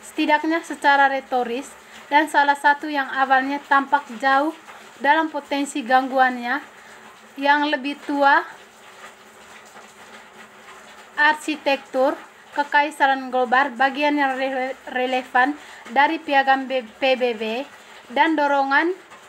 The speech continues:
desakan melem-, melemahkan upaya yang dirasakan untuk mempromosikan hak asasi manusia.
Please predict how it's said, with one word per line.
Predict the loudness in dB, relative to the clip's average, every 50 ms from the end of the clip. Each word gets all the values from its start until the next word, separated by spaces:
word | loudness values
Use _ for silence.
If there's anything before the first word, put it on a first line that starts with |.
| -20 -20 -20 -20 -20 -20 -20 -20 -20 -20 -16 -10
desakan | -8 -8 -2 0 0 -2 0 2 2 2 2 0 -2 -6 -8 -6
melem-, | -4 -2 2 4 4 2 2 -2 -8 -10 -4 0 2 2 4 4 4 4 4 2 2 -4 -12 -20 -20 _ -20 -20 -20 -20 -20 -20 -20 -20 -20 -20 -20 -20 -20 -12 -2
melemahkan | 0 2 4 4 4 4 2 2 -2 -2 2 2 2 2 0
upaya | -4 -10 -4 0 2 2 2 2 2 0 0 0
yang | -2 -4 -2
dirasakan | 0 0 0 0 -2 -4 -6 0 0 0 0 0 -2 -6 -14 -20 -20 -20 -8 -2
untuk | 0 0 0 2 0 -2 -2 0 0
mempromosikan | -2 0 0 0 0 0 0 -2 -2 -4 -6 -10 -4 -2 -2 -2 0
hak | -2 -4 -4 -4 -6
asasi | -10 -10 -10 -10 -10 -10 -10 -12
manusia. | -10 -10 -8 -10 -10 -12 -14 -14 -12 -12 -12 -12